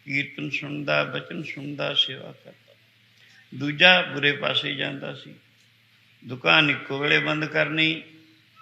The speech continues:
ਇਉਂ ਇੱਕ ਦਿਨ ਦਾ ਜ਼ਿਕਰ, ਉਹਦੇ ਮਕਾਨ ਵੀ ਇਕੱਠੇ ਇਕੱਠੇ ਹੀ ਸਨ।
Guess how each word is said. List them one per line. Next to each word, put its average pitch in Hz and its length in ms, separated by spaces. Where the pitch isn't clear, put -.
ਇਉਂ 190 160
ਇੱਕ 175 200
ਦਿਨ 202 240
ਦਾ 165 140
ਜ਼ਿਕਰ, 139 420
ਉਹਦੇ 160 380
ਮਕਾਨ 143 520
ਵੀ 170 140
ਇਕੱਠੇ 165 420
ਇਕੱਠੇ 151 320
ਹੀ 135 160
ਸਨ। 117 420